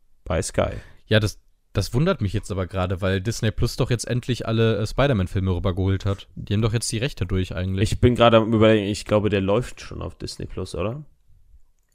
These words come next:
Speaker 2: Spider-Man No Way Home. Ach so, das kann
Speaker 1: Ja,
Speaker 2: sein,
Speaker 1: warte,
Speaker 2: dass
Speaker 1: warte,
Speaker 2: Sky dann
Speaker 1: ja,
Speaker 2: noch die,
Speaker 1: ich,
Speaker 2: äh,
Speaker 1: ich, ich
Speaker 2: zusätzlichen
Speaker 1: guck gerade
Speaker 2: Rechte
Speaker 1: mal
Speaker 2: hat.
Speaker 1: rein.
Speaker 2: Okay, dann guck du mal parallel noch nach.
Speaker 1: Ja.
Speaker 2: Also,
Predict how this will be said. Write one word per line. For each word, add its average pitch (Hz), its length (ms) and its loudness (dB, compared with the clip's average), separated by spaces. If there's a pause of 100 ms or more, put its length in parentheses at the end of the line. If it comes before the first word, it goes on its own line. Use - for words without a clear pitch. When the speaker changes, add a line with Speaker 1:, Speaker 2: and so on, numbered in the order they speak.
(460)
Speaker 2:
Spider-Man 139 540 0
No 123 120 -2
Way 156 120 -4
Home. 123 260 -8 (220)
Ach - 120 -8
so, 160 380 -2
das 123 240 -4
kann 117 160 0
Speaker 1:
Ja, 113 140 4
Speaker 2:
sein, 104 80 4
Speaker 1:
warte, 113 140 4
Speaker 2:
dass 90 140 -2
Speaker 1:
warte, 110 140 2
Speaker 2:
Sky 113 60 4
dann 117 120 2
Speaker 1:
ja, 113 120 6
Speaker 2:
noch 104 80 4
die, 110 60 4
Speaker 1:
ich, 101 80 -2
Speaker 2:
äh, 95 60 -4
Speaker 1:
ich, - 60 -4
ich 123 60 -6
Speaker 2:
zusätzlichen 120 380 -2
Speaker 1:
guck 95 100 0
gerade 104 200 0
Speaker 2:
Rechte - 80 0
Speaker 1:
mal 92 160 -2
Speaker 2:
hat. - 140 -10
Speaker 1:
rein. 92 260 -4 (460)
Speaker 2:
Okay, 92 300 -2 (240)
dann 101 100 -8
guck - 160 -4
du 110 80 -2
mal 98 100 0
parallel 92 440 -4
noch 85 120 -6
nach. 85 240 -6
Speaker 1:
Ja. 95 720 0 (220)
Speaker 2:
Also, 107 260 0